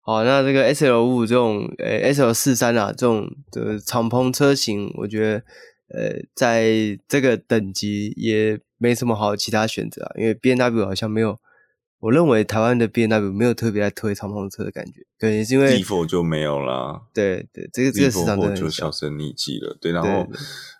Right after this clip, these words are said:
Speaker 2: 呃，新的三系列好像 convertible 也还没有进来嘛。
Speaker 1: 对，
Speaker 2: 也没有啦，
Speaker 1: 对，对，对。
Speaker 2: 也没有上-，
Speaker 1: 嗯。
Speaker 2: 上-，上一代F四代还有嘛。
Speaker 1: 对。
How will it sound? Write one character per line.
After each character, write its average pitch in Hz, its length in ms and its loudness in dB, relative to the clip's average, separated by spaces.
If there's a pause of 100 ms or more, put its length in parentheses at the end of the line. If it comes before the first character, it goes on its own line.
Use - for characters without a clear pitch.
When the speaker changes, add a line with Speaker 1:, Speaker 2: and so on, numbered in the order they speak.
Speaker 2:
呃， 87 320 0
新 123 280 -2
的 104 80 -2
三 98 240 -2
系 98 240 0
列 87 180 0
好 85 180 -6
像 80 400 -2
convertible 78 720 -4
也 57 380 -8
还 80 100 -10
没 65 180 -10
有 65 140 -8
进 67 280 -8
来 - 240 -10
嘛。 - 180 -18 (100)
Speaker 1:
对， 104 360 0
Speaker 2:
也 80 100 -2
没 85 220 0
有 73 180 -2
啦， - 300 -10
Speaker 1:
对， - 100 -4
对， - 0 -
对。 - 0 -
Speaker 2:
也 151 60 0
没 82 140 -2
有 82 300 -4
上-， - 160 -12
Speaker 1:
嗯。 - 120 -20
Speaker 2:
上-， - 260 -4
上 110 240 -4
一 - 20 -2
代 90 200 -2
F 90 180 -4
四 90 220 -2
代 80 180 -4
还 73 160 -6
有 67 220 -2
嘛。 - 160 -10 (200)
Speaker 1:
对。 104 220 0